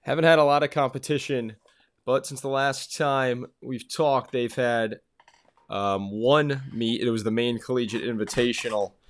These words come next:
For that, the Wheaton men placed fifth, getting two hundred ninety-two and a half points. They were just one, uh, the only team on both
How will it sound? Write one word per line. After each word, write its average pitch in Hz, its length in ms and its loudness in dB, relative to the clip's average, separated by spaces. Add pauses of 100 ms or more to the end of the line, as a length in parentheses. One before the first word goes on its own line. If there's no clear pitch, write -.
(360)
For 120 120 -2
that, 143 240 6
the 147 80 0
Wheaton 131 320 2
men 127 440 6 (120)
placed 123 680 2
fifth, - 680 4 (260)
getting 113 360 2 (200)
two 139 220 2
hundred 123 540 6
ninety-two 113 520 6
and 113 80 6
a 110 60 6
half 110 260 6
points. 113 380 2
They 117 140 4
were 110 360 4 (320)
just 127 240 0
one, 120 420 4 (260)
uh, 123 160 10
the 123 140 8
only 170 220 6
team 135 460 2
on 117 160 2
both 117 340 2